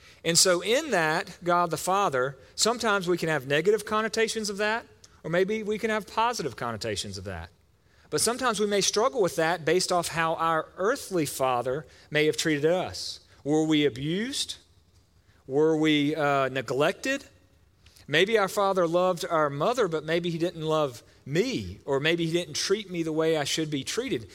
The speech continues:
And, uh, of course, obviously, all of our earthly fathers, myself included in this, have made mistakes at times, right?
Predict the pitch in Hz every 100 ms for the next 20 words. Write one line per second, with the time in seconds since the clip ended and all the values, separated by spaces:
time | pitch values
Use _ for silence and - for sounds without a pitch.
0 | - - 170 160 - 196 190 - - -
1 | 165 180 180 170 156 156 175 202 160 156
2 | 160 160 - 160 175 139 139 - - -
3 | 160 180 156 147 - 220 180 147 139 135
4 | 147 151 131 - 165 190 185 135 - 156
5 | 170 113 139 - - - - 123 156 -